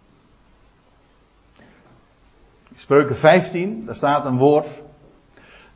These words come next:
Een opvliegend mens verwekt twist. Eh,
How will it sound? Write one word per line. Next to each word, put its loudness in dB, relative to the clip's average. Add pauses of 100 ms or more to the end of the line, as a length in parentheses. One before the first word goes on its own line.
(480)
Een -6
opvliegend 2
mens -2
verwekt -4
twist. -4 (1800)
Eh, -14